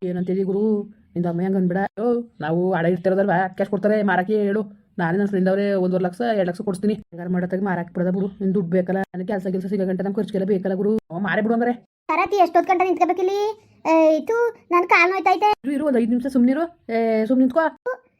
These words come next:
Speaker 2: ಏನಪ್ಪ, ಎಲ್ಲ ನೀ ಅವಸ್ಥೆ ಮಾಡೀನಿ ಅಂತ ಹೇಳ್ದೆ ತಾನೇ ನೀನು?
Speaker 1: ಸುಮ್ನಿರೇ, ನಿಂತ್ಕೊ, ಇಲ್ಲಿ ಮಾತಾಡ್ತಾ ಇಲ್ವಾ?
Speaker 2: ಮಾತಾಡ್ತಾನೆ. ಹೊಟ್ಟೆ ಹಸ್ತಿ ಸುಸ್ತಾಯ್ತಾ ಕುಂತದೆ, ಇವ್ನು ಮಾತಾಡ್ಬೇಕು ಇವ್ನು.
Speaker 1: ಏನ್ಲಾ, ಈ ಬೆಣ್ಣೆ ಇಷ್ಟೊಂದು ಬಾಯ್ ಕಲ್ತದೆ? ಹೆಂಗಾದ್ರೂ ಕುಡ್ ಜೀವನ ಮಾಡಿಯೇ? ಏ, ಅವ್ಳ್ ಮನ್ಸು ನಂಗೆ ಕಲ ಮಾತ್ ಮಾತ್ಲಂಗ್ ಹೊರ್ಟು, ಪಾಪ ಒಳ್ಳೆ ಹೆಣ್ಣು. ಅನ್ಕೊಂಡ್ಬಿಡು ನಿನ್ ಜೊತೆ ಬಂದಾಗ್ಲೇ ಅನ್ಕೊಂಡೆ, ಒಳ್ಳೆ ಹೆಣ್ಣು ಅಂತ.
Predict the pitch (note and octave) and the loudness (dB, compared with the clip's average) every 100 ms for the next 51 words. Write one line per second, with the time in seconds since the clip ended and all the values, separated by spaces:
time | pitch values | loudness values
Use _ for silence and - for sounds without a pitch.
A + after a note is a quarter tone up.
0 | _ D#4+ D4+ D4 D#4 D4+ F4+ F4 _ D4 | _ 0 2 2 0 0 -2 -4 _ 2
1 | D#4 F#4 D#4+ D4+ E4+ F4 F4 F4+ F4 D#4 | 4 2 2 2 2 2 0 2 2 2
2 | F4 G4 G#4+ G4+ F4+ - A#3+ C4 C4+ D4 | 0 0 -2 -2 -4 -6 -4 0 0 -2
3 | C4+ _ _ _ _ - A#3+ C#4 C4+ A3+ | -8 _ _ _ _ -10 -4 -2 0 0
4 | B3 C#4+ C4 C4 C4+ G#3 - C#4 A#3+ D#4+ | 0 0 2 4 2 0 -8 -8 -2 0
5 | D#4+ E4 E4+ F4 F4 - - D4 C#4+ D4 | 0 2 2 2 -2 -8 -8 -6 -4 -2
6 | F4 F4 D4+ D4 D#4+ E4 D4+ F4 E4 F4 | 0 2 0 0 0 0 2 2 2 0
7 | D4+ C#4+ D#4+ E4+ F4+ - _ F3+ F#3+ A3 | 0 -2 -2 0 -2 -4 _ -8 -4 -2
8 | G3+ F#3 F#3 F#3 F#3 F#3+ G3 A#3+ B3 A#3 | 0 -2 -2 -2 -2 -2 -2 0 0 -4
9 | - _ _ F#3+ F3 G3+ G3 F#3 G#3+ G#3+ | -14 _ _ -2 0 0 0 0 0 0
10 | A#3 C#4+ - D#3+ F#3 G3 - - F3 F3 | 0 -2 -4 -8 -8 -8 -12 -8 -2 -2
11 | F3 G3 G3+ F3+ E3+ F3 F3+ D#3+ D#3 D#3+ | -2 -2 0 -2 -2 -4 -2 -4 -6 -6
12 | E3 F3+ E3 F3 F3+ F#3 _ _ F#3 E3 | -2 0 0 -2 -4 -6 _ _ -8 -2
13 | F3+ E3 E3+ F3+ G3 E3+ F3+ F#3+ G3+ G3+ | -2 -2 -2 -2 -4 -8 -6 -2 0 0
14 | F3 F3+ F#3 F#3+ F#3 F#3+ G3 - E3 E3 | 0 -2 -2 -2 0 -2 -2 -4 0 2
15 | E3+ F3 | 2 0